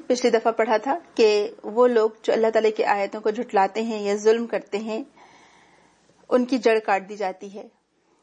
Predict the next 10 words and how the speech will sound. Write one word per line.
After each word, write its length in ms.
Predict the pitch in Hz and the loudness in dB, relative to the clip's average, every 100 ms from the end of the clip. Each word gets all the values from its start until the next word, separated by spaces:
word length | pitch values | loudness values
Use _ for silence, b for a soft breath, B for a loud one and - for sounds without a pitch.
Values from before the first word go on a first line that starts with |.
| _ - | _ -4
اور 160 | 208 202 - - | -2 -2 -6 -10
ایسے 200 | 233 285 | -10 -6
لوگوں 240 | 254 254 | -6 -6
کی 120 | 247 | -8
اللہ 180 | 240 226 | -6 -6
تعالیٰ 180 | 226 226 220 | -6 -8 -8
سماعت 380 | 226 202 202 214 | -8 -6 -6 -8
اور 80 | 208 | -12
بصارت 440 | 208 208 196 196 | -8 -6 -6 -8
ہی 100 | 269 | -12